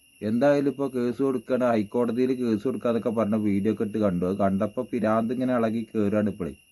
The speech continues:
ഏ? അതിൻ്റെ ഇടയിൽ ഇപ്പൊ നാലാൾക്കാരുടെ മേലുണ്ട് ഇത്ര. നാലാൾക്കാരുണ്ട് അതിൽ കമന്റ് ഇട്ടവരും കുടുങ്ങി എന്നൊക്കെ പറഞ്ഞേക്കാണ്ട്. ഏ? എന്തായാലും ഇപ്പൊ വരുന്നിടത്ത് വെച്ച് കാണാം. എന്തായാലും ഇപ്പൊ ജനങ്ങളെല്ലാവർക്കും സത്യം എന്താന്നുള്ള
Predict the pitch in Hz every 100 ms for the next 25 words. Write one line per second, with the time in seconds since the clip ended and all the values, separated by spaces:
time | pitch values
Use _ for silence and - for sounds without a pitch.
0 | - _ _ _ - _ _ _ - -
1 | 92 95 101 117 - - - - - -
2 | - _ - 127 143 147 143 147 143 143
3 | 139 139 143 135 147 139 143 127 107 127
4 | 135 139 131 120 104 117 113 117 120 123
5 | 113 123 123 123 120 120 120 117 117 117
6 | 123 123 123 117 113 113 113 113 110 101
7 | 117 117 135 139 120 - 107 104 123 -
8 | _ _ _ 101 107 123 156 156 151 143
9 | 156 147 190 - 117 117 104 - 180 151
10 | 151 139 117 117 110 135 139 123 139 139
11 | - - _ 107 127 147 156 165 165 156
12 | 151 147 147 151 151 156 139 151 143 110
13 | - 139 127 123 123 123 117